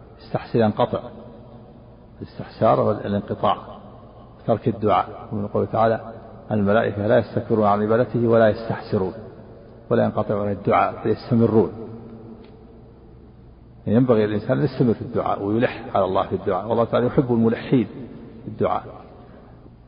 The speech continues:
ف-، فالله تعالى يحب الملحين والمكثرين، لأن،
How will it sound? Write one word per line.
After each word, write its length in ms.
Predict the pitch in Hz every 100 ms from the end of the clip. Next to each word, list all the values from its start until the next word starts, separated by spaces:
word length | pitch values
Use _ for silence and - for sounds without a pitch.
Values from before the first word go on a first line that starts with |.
| - - -
ف-، 380 | 113 101 110 107 - - - - - 120 113 - - - - - - - - - - - - - - - - - - - - - -
فالله 260 | 120 113 113
تعالى 280 | 104 120 120
يحب 220 | - 123
الملحين 560 | 110 101 95 - 127 95
والمكثرين، 720 | 92 - - 113 - 107 95
لأن، 280 | 143 147